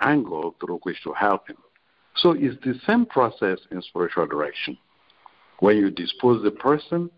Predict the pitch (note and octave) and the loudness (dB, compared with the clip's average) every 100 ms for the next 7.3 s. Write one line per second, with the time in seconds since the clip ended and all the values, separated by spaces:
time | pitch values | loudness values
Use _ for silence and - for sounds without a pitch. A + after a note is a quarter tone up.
0 | - E2+ D#2 - F#2 F#2 F2 D#2 D2 - | -10 -6 -4 0 0 0 -2 -4 -6 0
1 | G#2+ A2 A#2 - - - B2+ C3+ B2+ B2+ | 2 2 -4 -10 -20 -2 2 2 2 2
2 | G3 G#3 G3+ E3 B2+ G#2 G2+ G2 F#2+ D#3+ | 0 0 0 0 0 0 0 2 4 4
3 | G3 - G2 - D2+ E2+ F#2 _ - - | 2 0 -4 -4 -6 -6 -6 _ -20 -20
4 | _ - A2+ G2+ G#2 - - - G#3 A#2+ | _ 2 4 4 -4 -6 -6 2 6 6
5 | F2 F2 F2 G#2+ C3+ D#2+ - - - - | 4 0 2 2 2 0 -6 -16 -14 -6
6 | D2+ - - _ _ F#2+ F#2 A2+ A#2 G#2+ | -6 -6 -10 _ _ 0 2 2 0 -4
7 | D#2 D#2 B1+ | -8 -10 -12